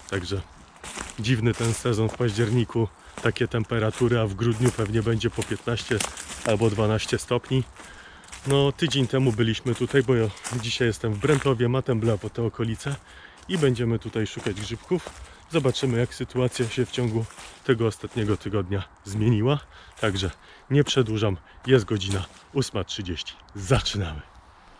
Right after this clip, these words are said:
I zobaczcie, grzybnięci, jest progres, bo od zeszłego tygodnia pojawiły się podgrzybki złotawe.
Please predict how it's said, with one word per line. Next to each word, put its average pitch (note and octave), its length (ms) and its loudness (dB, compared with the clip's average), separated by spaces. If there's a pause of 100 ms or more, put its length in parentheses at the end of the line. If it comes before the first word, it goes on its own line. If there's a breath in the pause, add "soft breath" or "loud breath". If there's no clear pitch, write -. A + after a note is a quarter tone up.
(1500 loud breath)
I G#2+ 140 -2
zobaczcie, F#2+ 680 -2
grzybnięci, E2+ 680 -2
jest A#2 180 -2
progres, F2 480 -2
bo F#2+ 140 -6
od E2 100 -6
zeszłego G#2+ 420 -2
tygodnia F2+ 460 -2
pojawiły F#2 500 -4
się - 140 -8
podgrzybki F#2 580 -6
złotawe. E2+ 580 -6